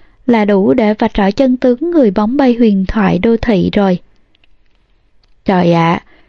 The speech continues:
thứ dị năng này cũng phạm quy quá đi mất. Vì sao dị năng giết người của tôi có một đống hạn chế, còn năng lực đặc biệt của cô ả lại chỉ có một điểm yếu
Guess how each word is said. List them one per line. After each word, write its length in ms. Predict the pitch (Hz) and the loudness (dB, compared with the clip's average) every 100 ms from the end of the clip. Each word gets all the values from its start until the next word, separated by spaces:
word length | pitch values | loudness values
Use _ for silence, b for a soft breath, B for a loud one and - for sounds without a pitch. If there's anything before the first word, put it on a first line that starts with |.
| b - | b -2
thứ 120 | 262 | 0
dị 180 | 233 180 | 2 0
năng 220 | 190 190 | 0 0
này 240 | 196 180 180 | 0 0 0
cũng 180 | 190 214 | -2 -2
phạm 340 | 233 175 190 | -2 0 -2
quy 260 | - 226 220 | 0 0 0
quá 340 | 233 220 294 | -2 0 2
đi 120 | 262 | 2
mất. 240 | 233 277 - b b b b _ 262 | 2 0 -4 b b b b _ 0
Vì 160 | 233 | 0
sao 340 | 214 254 240 226 | 0 0 0 0
dị 180 | 208 | 0
năng 200 | 202 233 254 | 2 0 0
giết 180 | 311 | 0
người 200 | 277 220 | 2 2
của 180 | 196 196 | 2 -2
tôi 280 | 233 254 254 | 0 0 0
có 140 | 269 | 0
một 240 | 269 226 - | 2 0 -2
đống 260 | 226 233 320 | -2 -2 -2
hạn 300 | 320 208 180 | 0 0 -2
chế, 340 | - 226 269 - b b b _ - | -2 0 -2 -4 b b b _ -4
còn 360 | 208 180 185 | -2 -2 -2
năng 180 | 202 208 | 0 0
lực 120 | 196 | 0
đặc 160 | 202 - | -2 -2
biệt 180 | 214 196 | -2 0
của 140 | 214 | -2
cô 140 | 214 254 | -2 -2
ả 360 | - 185 208 285 - | 0 0 0 -4 -4
lại 300 | 240 214 196 | 0 0 0
chỉ 220 | 202 208 | 0 -2
có 140 | 196 285 | 0 0
một 220 | 269 254 | 0 0
điểm 180 | 202 220 | -4 -2
yếu 220 | 247 254 | 0 0